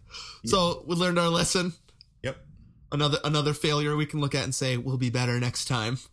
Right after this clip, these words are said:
Speaker 2: Yep. Learn from your failures. So you're saying embrace the failure.
Speaker 1: Yep.
Speaker 2: Okay, so I'm gonna try my best to keep doing that and to learn to do that.
Speaker 1: Yeah.
Speaker 2: And then learn from the embraced failure.
Speaker 1: Fall forward.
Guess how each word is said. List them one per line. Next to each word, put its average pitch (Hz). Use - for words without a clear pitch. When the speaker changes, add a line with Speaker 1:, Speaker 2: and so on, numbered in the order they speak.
Speaker 2:
Yep. 127
Learn 160
from 135
your 113
failures. 104
So -
you're 135
saying 151
embrace 120
the 151
failure. 117
Speaker 1:
Yep. 147
Speaker 2:
Okay, 117
so 120
I'm 117
gonna 113
try 113
my 120
best 113
to 113
keep 117
doing 113
that 110
and 107
to 110
learn 107
to 104
do 104
that. 101
Speaker 1:
Yeah. 127
Speaker 2:
And 113
then 104
learn 104
from 107
the 107
embraced 101
failure. 71
Speaker 1:
Fall 175
forward. 135